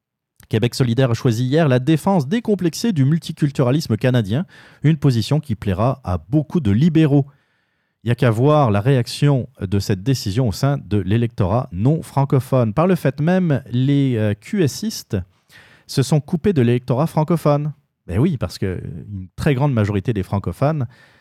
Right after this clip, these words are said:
sont pour la loi, euh, sur la laïcité, en très, très, très grande majorité. Donc, je veux pas, euh, je vous invite à lire... Euh, à lire le, l'article de Steve Fortin,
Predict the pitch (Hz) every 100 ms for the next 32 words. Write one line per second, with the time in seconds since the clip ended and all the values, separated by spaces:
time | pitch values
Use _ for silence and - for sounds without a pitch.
0 | _ _ - - 165 139 127 113 95 92
1 | 107 123 127 95 95 - 101 90 87 85
2 | 90 - - 80 - - 123 - - 101
3 | - 95 82 92 85 85 85 76 82 95
4 | 110 - 113 117 151 139 101 90 - _
5 | - _ _ 101 104 120 143 123 101 123
6 | 127 92 82 73 69 - _ _ _ _
7 | _ _ _ _ _ _ _ - 98 101
8 | 113 104 85 90 98 - 123 92 85 -
9 | - 95 - 117 139